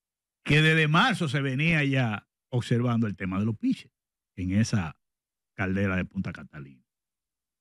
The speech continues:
Eso ha generado todo un debate porque la gente está sintiendo los apagones y ve que las informaciones son diferentes, o es mantenimiento o son los piches. Generalmente, cuando tú te hablas con los técnicos del área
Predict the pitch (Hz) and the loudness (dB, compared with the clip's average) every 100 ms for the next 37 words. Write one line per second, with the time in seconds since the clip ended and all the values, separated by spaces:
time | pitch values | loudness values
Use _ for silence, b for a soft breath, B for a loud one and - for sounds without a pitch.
0 | _ 120 135 127 135 143 175 170 151 135 | _ 0 4 4 2 2 2 4 2 0
1 | - _ _ - 95 107 110 113 117 113 | -6 _ _ -6 0 2 2 2 2 2
2 | 120 147 135 - 120 - _ _ _ _ | 2 2 0 -4 -14 -14 _ _ _ _
3 | _ 95 98 233 101 107 98 98 98 101 | _ -4 0 0 2 0 -2 -4 0 0
4 | 110 110 117 113 117 143 151 165 247 - | 0 0 2 2 2 2 2 2 0 -4
5 | _ _ _ _ - 135 120 120 139 127 | _ _ _ _ 0 4 4 2 2 4
6 | 127 127 127 139 127 139 143 135 139 147 | 4 4 2 2 2 2 2 0 0 0
7 | 139 156 208 117 117 131 165 180 165 151 | 2 2 2 0 2 2 4 2 2 2
8 | 131 165 214 165 135 123 139 120 - 87 | 4 4 2 2 0 2 0 0 -4 -8
9 | - _ _ _ - 185 226 277 247 214 | -10 _ _ _ 0 2 4 2 2 2
10 | 196 160 151 175 220 196 190 180 147 101 | 2 0 0 0 0 0 0 0 0 2
11 | 147 147 123 120 113 127 123 120 | 2 2 2 0 2 0 0 -4